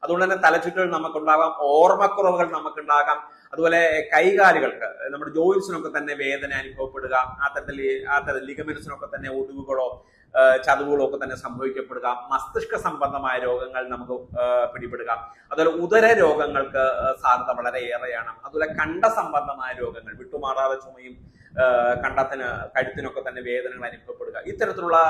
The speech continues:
രോഗങ്ങളൊക്കെ തന്നെ വളരെ കൂടുതലായും വരാൻ സാധ്യതയുള്ള ഒരു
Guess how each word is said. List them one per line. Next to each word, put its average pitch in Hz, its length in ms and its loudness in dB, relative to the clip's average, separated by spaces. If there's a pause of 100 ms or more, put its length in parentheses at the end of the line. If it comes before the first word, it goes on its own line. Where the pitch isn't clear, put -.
(260)
രോഗങ്ങളൊക്കെ 139 600 -4
തന്നെ 156 120 -4
വളരെ 135 200 2
കൂടുതലായും 131 440 -10
വരാൻ 123 280 -4
സാധ്യതയുള്ള 135 720 -2
ഒരു - 360 -6